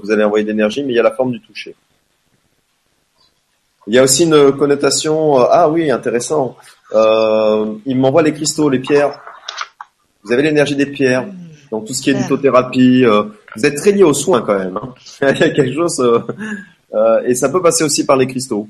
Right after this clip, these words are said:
Speaker 1: par les pierres. Vous voyez, poser les pierres sur les gens, euh, les choses comme ça, comme lithothérapeute. Euh, on me, votre ange gardien me dit aussi que vous devez être, euh, proche du livre. Le livre est très important pour vous, il vous envoie plein de messages par le livre.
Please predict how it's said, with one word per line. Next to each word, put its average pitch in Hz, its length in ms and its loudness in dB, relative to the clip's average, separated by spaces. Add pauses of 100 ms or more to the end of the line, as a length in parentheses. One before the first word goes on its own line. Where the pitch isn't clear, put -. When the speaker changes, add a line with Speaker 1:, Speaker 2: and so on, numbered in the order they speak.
Speaker 1:
par 113 120 0
les 117 100 -2
pierres. 95 280 -6 (1500)
Vous 87 60 -16
voyez, 101 240 -4
poser 110 340 -6
les 107 100 -4
pierres 113 220 -2
sur 110 160 -6
les 98 80 0
gens, 104 200 0 (120)
euh, 104 400 0
les 92 80 -8
choses - 200 -12
comme 104 120 -10
ça, - 240 -12 (100)
comme 95 120 -8
lithothérapeute. 101 760 -6 (600)
Euh, 110 460 6
on 123 80 -2
me, 127 120 2
votre 131 460 -2
ange 147 100 -2
gardien 147 200 0
me 151 80 -2
dit 143 80 0
aussi 139 240 -2
que 143 40 -6
vous 131 80 -2
devez 123 160 2
être, 127 240 -2
euh, 120 160 4
proche 151 300 -2
du 139 100 2
livre. 107 380 -2
Le 110 100 -2
livre 131 240 2
est 123 40 0
très 127 240 -6
important 127 380 -4
pour 127 160 -8
vous, 147 180 -4
il 131 60 -4
vous 113 120 -10
envoie 117 280 2
plein 165 120 0
de 165 40 -2
messages 143 400 -4
par 131 100 2
le 123 80 2
livre. 101 340 -4